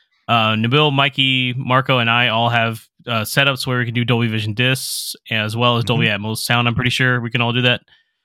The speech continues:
Speaker 1: So,
Speaker 2: Yep.
Speaker 1: um, everything that we review forward, if, we'll be able to see the best version of it on our setups. So rest assured, we are,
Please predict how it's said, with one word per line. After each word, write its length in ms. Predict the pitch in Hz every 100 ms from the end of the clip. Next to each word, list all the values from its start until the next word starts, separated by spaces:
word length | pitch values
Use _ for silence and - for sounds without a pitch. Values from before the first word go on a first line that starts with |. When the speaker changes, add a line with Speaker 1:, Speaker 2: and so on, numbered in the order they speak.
| _ -
Speaker 1:
So, 500 | 123 113 110 110 113 _ _ -
Speaker 2:
Yep. 60 | 107
Speaker 1:
um, 380 | 101 98 98 - _ -
everything 280 | 151 180
that 100 | 170
we 100 | 147
review 500 | 139 131 139 135 127
forward, 400 | 120 - 131 123 -
if, 140 | 120 - - -
we'll 340 | 117 139 151 147
be 120 | 151
able 120 | 151
to 60 | 139
see 160 | -
the 100 | 151 113
best 280 | 117 131 -
version 320 | 127 117 123
of 80 | 117
it 80 | 123 -
on 180 | 135
our 80 | 147
setups. 360 | 135 139 135 131
So 520 | - 113 104 101 101 _ _ _ _ 117
rest 160 | 113
assured, 320 | 110 - 113 110
we 120 | 107
are, 160 | 107